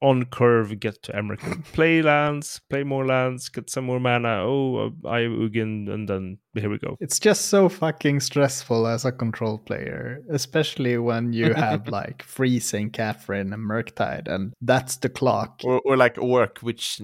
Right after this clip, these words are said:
Speaker 2: like, never get any triggers. It's just two two.
Speaker 3: Sure, if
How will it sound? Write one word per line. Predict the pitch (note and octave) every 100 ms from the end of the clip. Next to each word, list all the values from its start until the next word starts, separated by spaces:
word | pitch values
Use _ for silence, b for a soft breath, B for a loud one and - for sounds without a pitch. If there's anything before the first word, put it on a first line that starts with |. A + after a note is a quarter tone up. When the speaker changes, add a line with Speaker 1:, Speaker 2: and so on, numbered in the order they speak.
| -
Speaker 2:
like, | - G#2
never | A2+ A#2+
get | A2+ G#2 A2
any | G2+
triggers. | - A#2 G#2+ D#2+ -
It's | - -
just | F#2 - - - _ -
two | - G#2
two. | -
Speaker 3:
Sure, | - - C3 B2 G#2+ B2 -
if | - B2 -